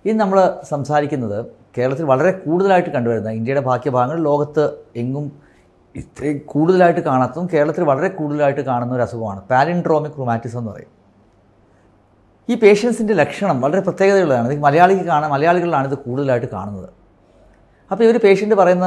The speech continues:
ഒരു ഹിസ്റ്ററി വെച്ചാൽ കുറേ കൊല്ലമായി ഡോക്ടർ, എനിക്കൊരു പത്ത് കൊല്ലത്തോളം ആയി, അഞ്ച് കൊല്ലത്തോളം ആയി, മാറി മാറി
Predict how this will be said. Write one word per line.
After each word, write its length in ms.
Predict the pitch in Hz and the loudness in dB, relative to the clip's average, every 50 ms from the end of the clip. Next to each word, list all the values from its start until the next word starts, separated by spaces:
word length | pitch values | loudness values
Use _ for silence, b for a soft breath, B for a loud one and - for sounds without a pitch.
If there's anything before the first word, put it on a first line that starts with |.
| 180 | 0
ഒരു 80 | 175 170 151 | 0 0 -2
ഹിസ്റ്ററി 220 | 143 139 - 170 | -4 -6 -6 -6
വെച്ചാൽ 160 | 170 170 170 - | -4 -4 -4 -4
കുറേ 180 | 127 117 117 135 180 180 - | -4 -2 0 0 0 0 0
കൊല്ലമായി 300 | 147 143 156 160 147 135 131 | 0 2 2 2 2 2 2
ഡോക്ടർ, 160 | 127 127 - 123 113 | 0 -2 -2 -4 -4
എനിക്കൊരു 220 | 110 113 131 127 - | -4 -4 -4 -2 -4
പത്ത് 180 | 120 - - 175 165 | -4 -4 -2 0 0
കൊല്ലത്തോളം 360 | 147 139 135 147 147 147 139 120 | 0 0 -2 -2 0 0 2 2
ആയി, 140 | 107 120 120 117 | 2 0 0 -2
അഞ്ച് 160 | 117 117 - 160 | -2 -2 -2 0
കൊല്ലത്തോളം 360 | 156 139 139 131 143 139 135 120 107 | 0 0 0 0 0 0 0 0 -2
ആയി, 120 | 104 - - - _ _ _ - 120 | -4 -6 -12 -18 _ _ _ -6 -4
മാറി 300 | 127 135 151 185 196 208 180 | -4 -2 -2 -2 0 0 2
മാറി 180 | 175 160 151 156 | 2 2 2 2